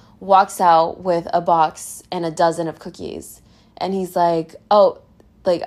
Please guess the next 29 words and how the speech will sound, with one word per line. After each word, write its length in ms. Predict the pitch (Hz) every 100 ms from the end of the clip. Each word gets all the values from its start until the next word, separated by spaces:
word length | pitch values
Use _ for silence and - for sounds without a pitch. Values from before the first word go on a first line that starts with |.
| - - _ _
so 220 | - 190
sorry 420 | 185 175 170 170 165
that 520 | 160 151 151 - -
we, 380 | 170 165 156 151
we 140 | 170
weren't 180 | 160 151
gonna 140 | 156 151
be 100 | 156
able 100 | 156
to 60 |
give 160 | 196 269
them 100 | 262
to 100 | 233
you. 380 | 226 220 214 - -
We 220 | 170 160
reserved 480 | 175 165 165 156 156
these 260 | 156 151
just 260 | - 156 -
for 80 | 156
you. 360 | 156 151 147 - _ _ _ -
Um, 560 | 170 160 147 143 180 - -
take 240 | 185 170
'em, 380 | 160 156 170 190 _ -
no 200 | 170 165
charge. 560 | 160 151 143 110 - - _ _ _ _ _ _ _ _ _ _ _ _ _ -
Thanks 220 | 156 156
for 100 | 165
stopping 340 | 160 135 139
by." 220 | 143 76